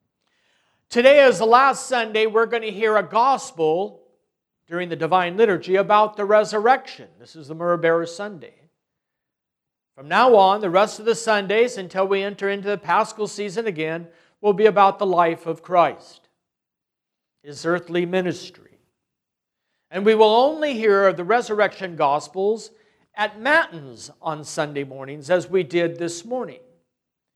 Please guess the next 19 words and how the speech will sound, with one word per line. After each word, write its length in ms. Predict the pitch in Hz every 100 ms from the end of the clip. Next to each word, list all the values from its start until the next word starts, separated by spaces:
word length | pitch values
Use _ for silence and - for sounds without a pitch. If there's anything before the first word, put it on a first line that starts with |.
| _ _ _ _ _
So 160 | - 254
you 80 |
can 160 | 254 277
see 240 | 247 381
why 240 | 320 277 247
Matins 500 | 247 262 233 226 170
is 180 | 233 -
so 380 | - 214 202 208
important, 880 | 196 208 - 381 415 - 165 _ _ _ _ _ _ _ _ _ _ _
because 380 | 233 - 247 185
Matins 560 | 220 349 370 226 185
tells 380 | - 247 254 214
us 140 | 202 -
the 180 | 220
whole 500 | 220 - 339 320 262
reason 880 | 214 214 311 359 220 160 151 190 - - _ _ _ _ _
why 280 | 185 254 262
we're 200 | 262 262
here. 480 | 302 370 285 -